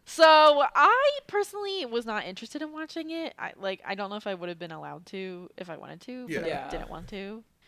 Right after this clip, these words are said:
Speaker 1: It is kind of, like, cathartic to finally watch an episode to see what the fuck was going on, and it's insanity. It's absolute insanity.
Speaker 2: <laughs> Yes.
Speaker 1: I think I, I don't remember wanting to watch it, 'cause I think if I did, I would have figured it out, because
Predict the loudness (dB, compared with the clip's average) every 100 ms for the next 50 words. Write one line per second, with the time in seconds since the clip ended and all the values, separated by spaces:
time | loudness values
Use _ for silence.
0 | _ _ -4 -2 -2 -4 -4 -4 -8 _
1 | _ -8 -6 -6 -14 -20 -16 -12 -8 -6
2 | -8 -10 -10 -8 -8 -8 -8 -10 -16 -16
3 | -14 -14 -14 -14 -14 -14 -16 -16 -16 -14
4 | -14 -14 -12 -14 -14 -14 -16 _ _ -14
5 | -14 -12 -14 -16 -16 -16 -16 -20 -18 -18
6 | -16 -16 -16 -18 -18 -18 -18 -18 -18 -18
7 | -18 -20 -20 -20 -18 -18 -12 -10 -6 -2
8 | 0 -2 -6 -8 -12 _ _ -2 6 6
9 | 6 0 2 2 0 -4 -2 -2 0 0
10 | 0 -2 -4 -6 -6 -6 -6 -6 -4 -4
11 | -4 -2 -4 -4 -4 -4 -4 -6 -8 -10
12 | -8 -8 -6 -6 -8 -12 -6 -4 -6